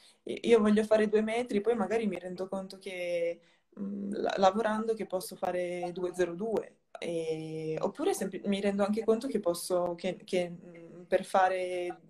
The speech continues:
due metri devo prima fare uno e novantasette, devo fare prima uno e novantotto e che quelli sono degli step estremamente importanti per me.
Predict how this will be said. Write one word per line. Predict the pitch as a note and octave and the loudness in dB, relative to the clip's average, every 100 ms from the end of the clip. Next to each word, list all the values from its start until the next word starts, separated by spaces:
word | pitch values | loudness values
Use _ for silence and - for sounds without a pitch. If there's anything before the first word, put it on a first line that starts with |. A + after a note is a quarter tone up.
| - | -8
due | F#3 | -4
metri | F#3+ G3 G#3 G#3+ A#3 A#3+ C4+ - - - | -2 -2 -6 -4 -6 -6 -8 -14 -20 -4
devo | - G3 | 2 4
prima | G3+ C4+ C#4+ | 2 0 0
fare | G#3+ F3+ | 2 2
uno | G3+ A#3 | 2 0
e | |
novantasette, | F#3+ G3 G3 G3+ - - - - - - | 0 0 -2 -2 -2 -4 -8 -10 -12 -6
devo | F#3+ F#3+ | -4 0
fare | G#3 G#3 | 2 0
prima | A3+ D4+ | -2 0
uno | C4+ G#3 | 2 2
e | |
novantotto | F#3 F3 F3 F3+ C4 C4+ F3 | 0 -2 -2 0 -2 0 -2
e | |
che | F3 F#3 | -2 -2
quelli | A#3+ C#4 | -2 -2
sono | C4+ F#3+ | -6 -4
degli | F3+ F3 | -4 -4
step | G3+ G#3+ G#3+ | -2 -2 -2
estremamente | G#3 G3 F#3 G#3 C#4 B3+ | -4 -4 -2 -2 0 0
importanti | A3 F#3+ - A#3+ B3+ G#3 | 0 -2 -2 -2 -2 -6
per | D#3+ D#3 | -8 -8
me. | D#3 | -10